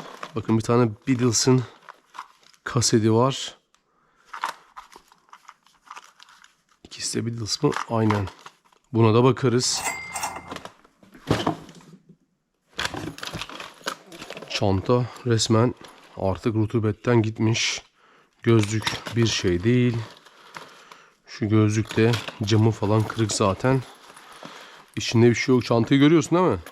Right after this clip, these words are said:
Abi çanta gebermiş yani. Felaket. Burada da filmler var. Bak şu Dracula. Bu belki değerli olabilir. Kaç senesine ait?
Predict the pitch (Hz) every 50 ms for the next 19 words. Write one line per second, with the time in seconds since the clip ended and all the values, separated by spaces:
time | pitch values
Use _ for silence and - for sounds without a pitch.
0 | - - 87 98 107 104 - - - 110 104 104 104 139 127 113 104 117 113 104
1 | 117 117 117 123 131 123 - - - 110 104 98 95 92 90 - - - - -
2 | - - - - - - - - - - - - - - - - 104 98 101 104
3 | 107 101 - 127 113 - - - - - - - - - - - - - - -
4 | - - - - - - - - - - - - - - - - - - 113 107
5 | 101 101 123 120 110 117 120 135 - - - 104 - - - - - - - -
6 | 120 117 120 120 120 127 135 131 123 113 120 123 117 113 107 - - - 123 107
7 | 120 113 120 113 - - 135 123 120 120 123 117 - _ _ - - _ _ _
8 | _ _ _ - _ - _ _ _ - - - - - - - - - - 113
9 | 104 107 110 107 104 110 113 101 117 113 113 110 110 110 110 117 113 110 117 110
10 | 101 101 104 113 110 107 - - - - - - _ _ _ _ _ _ - -
11 | - - - - _ - - - 120 117 107 - - 117 110 107 98 - - 110
12 | 104 95 95 101 113 123 117 - - - - -